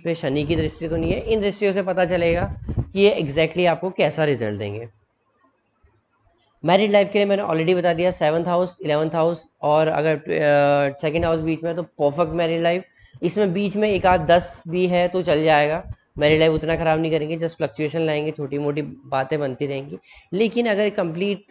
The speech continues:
वन, सिक्स, टेन के साथ इसका कॉम्बिनेशन बन रहा है, तो ये आपको नेगेटिव रिजल्ट देगा। तो फ्रेंड्स, ये बताइए, आपको ये वीडियो कैसा लगा? अगर अच्छा लगा, तो प्लीज़, अ, कमेंट सेक्शन में कमेंट करना ना भूलें।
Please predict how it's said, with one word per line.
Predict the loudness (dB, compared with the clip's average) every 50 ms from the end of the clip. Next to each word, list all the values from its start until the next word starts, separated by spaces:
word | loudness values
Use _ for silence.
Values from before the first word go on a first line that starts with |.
| -20 -20 _ _ _ -20 -16 -8 0
वन, | 2 2 2 2 0 -4
सिक्स, | -8 -12 -20 -8 -4 -4 -4 -4 -6 -12 -20 _ _ _ _ _ _
टेन | 2 2 2 0 -2 -8 -10 _
के | -6 -4
साथ | -2 -2 -2
इसका | -2 -2 -2 -2
कॉम्बिनेशन | -2 -2 -2 -2 -2 -2 -2 -4 -4 -4 -2
बन | 0 0 2 0
रहा | -2 -2
है, | -4 -8 -12 _ _ _ _ _ 0
तो | 2
ये | 4
आपको | 4 2 2 0 -4 -4 -4 -4
नेगेटिव | -2 0 0 0 0 -2 -2 -2 -4
रिजल्ट | -4 -6 -6 -8 -8 -8
देगा। | -10 -10 -10 -12 -14 -16 _ _ _ _ -20 -20 -20 -20 -20 -20 -20 -20 -20 _ _ _ -8
तो | -4
फ्रेंड्स, | 0 0 2 0 0 -2 -2
ये | -2 0
बताइए, | 0 0 0 0 2
आपको | 0 0 -2 -2 -4
ये | -2
वीडियो | -2 -4 -4 -2 -2 -2
कैसा | -2 -2 -4 -4 -4 -4
लगा? | -4 -4 -4 -4 -4 -6
अगर | -8 -8 -10 -8 -6
अच्छा | -6 -8 -8 -6 -4 -2
लगा, | -2 0 0 -2 -2
तो | -4 -4 -6
प्लीज़, | -6 -6 -4 -2 -2 -2 -2 -4 -6 -6 -4
अ, | -2 -2 -2 -2
कमेंट | -2 -4 -4 -4 -4 -4 -6
सेक्शन | -8 -10 -8 -8 -6
में | -6 -6
कमेंट | -6 -6 -6 -4 -4 -4
करना | -4 -4 -4 -4 -4
ना | -4 -4
भूलें। | -4 -4 -4 -6 -6 -6 -8